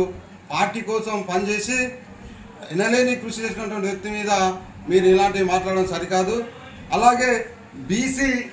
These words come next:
స్కాలర్‌షిప్ల మీద కూడా అతడు టీచర్ జాబ్ల మీద కూడా ఉమ్మడి ఆంధ్రప్రదేశ్లో కొట్లాడడం జరగడం, జరగడం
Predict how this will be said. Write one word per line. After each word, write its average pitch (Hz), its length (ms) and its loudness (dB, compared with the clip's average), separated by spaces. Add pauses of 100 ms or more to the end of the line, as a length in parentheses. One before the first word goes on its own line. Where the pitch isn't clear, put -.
(240)
స్కాలర్‌షిప్ల 240 800 0
మీద 226 120 -2 (120)
కూడా 220 160 0 (520)
అతడు 208 300 -2 (640)
టీచర్ 247 400 0
జాబ్ల 233 260 0 (100)
మీద 233 140 -6 (120)
కూడా 214 140 0 (640)
ఉమ్మడి 240 340 2
ఆంధ్రప్రదేశ్లో 220 680 -2 (520)
కొట్లాడడం 233 600 0
జరగడం, 220 340 -2 (280)
జరగడం 214 460 -2